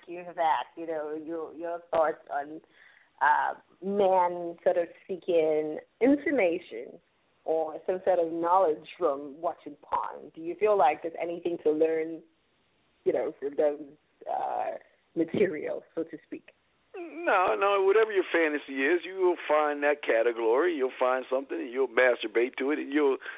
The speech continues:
Speaker 2: you'll be done. <laughs> No, you can't learn anything from porn 'cause it's all, it's all scripted. Okay, it's time to hit that money shot
Speaker 1: Right.
Speaker 2: in action. Boom. All right, cut. <laughs> I mean, that's all it is. So.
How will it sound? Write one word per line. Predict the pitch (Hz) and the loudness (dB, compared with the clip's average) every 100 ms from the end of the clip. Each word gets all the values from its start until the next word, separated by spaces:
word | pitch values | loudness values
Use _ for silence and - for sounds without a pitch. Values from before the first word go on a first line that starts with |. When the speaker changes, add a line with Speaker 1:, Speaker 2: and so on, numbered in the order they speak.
| - | -4
Speaker 2:
you'll | - | -2
be | 151 | 0
done. | 165 247 208 101 - | 2 2 0 -4 -4
<laughs> | 180 - | -4 -4
No, | 165 175 | -12 -8
you | 143 165 | -10 -10
can't | - 139 | -10 -6
learn | 104 | -4
anything | 92 95 92 | -6 -10 -12
from | 90 85 | -14 -10
porn | 95 98 127 127 - - - 605 - | -6 -4 -4 -8 -14 -20 -10 -8 0
'cause | - 370 | 2 2
it's | 370 | 0
all, | 403 381 | 2 2
it's | - - | 2 2
all | 208 185 - | 4 2 -2
scripted. | - 226 - - - - - _ - - | -4 -2 -2 -4 -8 -8 -16 _ -10 -2
Okay, | 131 190 185 147 | 0 2 4 2
it's | - | 2
time | 156 160 | 2 2
to | 151 | 2
hit | 160 | 2
that | 175 170 | 2 2
money | 175 202 147 139 | 2 0 0 2
shot | 127 117 | 2 2
Speaker 1:
Right. | - 139 156 175 | 0 2 4 4
Speaker 2:
in | |
action. | 185 208 - 101 - | 4 4 2 -6 -4
Boom. | - 208 147 117 | 0 2 0 2
All | 185 | 2
right, | 175 170 - _ _ - | 2 0 -6 _ _ -2
cut. | 165 214 - _ | 2 2 0 _
<laughs> | - | -4
I | 180 175 | -2 -2
mean, | 185 170 | -4 0
that's | 214 220 | 0 2
all | 185 175 | 2 2
it | 180 | 0
is. | 180 190 107 - - - - _ _ _ - | -2 -2 -2 -6 -20 -20 -20 _ _ _ -8
So. | - 50 50 | -4 -4 -6